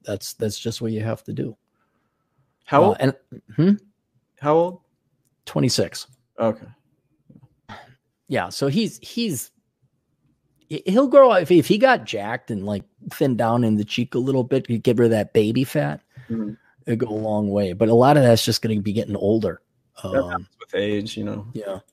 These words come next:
Speaker 2: Yeah.
Speaker 1: yeah. So there's that. Um, yeah, let's do less, more super chats so we don't fall too far behind.
Speaker 2: I think there was just the one. Um,
Speaker 1: Doug
Speaker 2: Judge
Speaker 1: Grover?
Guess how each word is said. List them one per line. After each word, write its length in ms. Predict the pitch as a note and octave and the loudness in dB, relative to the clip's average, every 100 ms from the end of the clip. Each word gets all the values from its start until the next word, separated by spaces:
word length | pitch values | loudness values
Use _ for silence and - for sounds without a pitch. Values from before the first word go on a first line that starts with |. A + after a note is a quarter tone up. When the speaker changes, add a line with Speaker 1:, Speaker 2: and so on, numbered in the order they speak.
| _ | _
Speaker 2:
Yeah. 80 | A2 | -10
Speaker 1:
yeah. 160 | G2 G#2+ | -10 -10
So 380 | - A2+ A2 G#2 | -10 -6 -4 -2
there's 300 | A2 G#2 G#2 | -2 -2 -6
that. 380 | G2+ F#2 F#2 _ - - - _ | -6 -6 -8 _ -20 -20 -20 _
Um, 720 | - A#2+ B2 B2 A#2+ A#2+ A#2 - _ | 0 2 2 2 0 2 0 -4 _
yeah, 120 | - F3+ | -2 -2
let's 120 | - | 0
do 140 | D#3+ | 0
less, 300 | C3 C3 - - - - | 2 0 -2 -10 -18 -10
more 200 | C#3+ B2 | -6 -4
super 360 | - - A#2 A2+ | -4 -4 -4 -4
chats 400 | - A2 G#2+ - | -2 -2 -2 -6
so 160 | - | -8
we 80 | G#2+ | -4
don't 160 | G#2+ G#2 | -2 -2
fall 220 | A2+ G#2 | -2 -2
too 200 | - A#2 | -2 -4
far 240 | - A2 | -2 -2
behind. 500 | G#2 G#2 G#2 G#2 A2+ - _ _ - | -2 -2 -2 0 -2 -8 _ _ -6
Speaker 2:
I 40 | C3 | 2
think 200 | E3 F3+ | 4 6
there 140 | E3+ | 6
was 140 | B2 A2 | 6 2
just 260 | C3 - | -2 -2
the 80 | A#2+ | -2
one. 460 | G#2+ A#2+ G#2+ G2+ G#2+ A#2 | 0 2 2 -2 -8 -4
Um, 480 | A#2 A2 A2 A2 - _ _ - | -2 0 0 -4 -12 _ _ -2
Speaker 1:
Doug 60 | |
Speaker 2:
Judge 200 | - C#3 | 4 4
Speaker 1:
Grover? 480 | A#2+ A#2 C3 C#3+ C3 | 6 4 4 2 0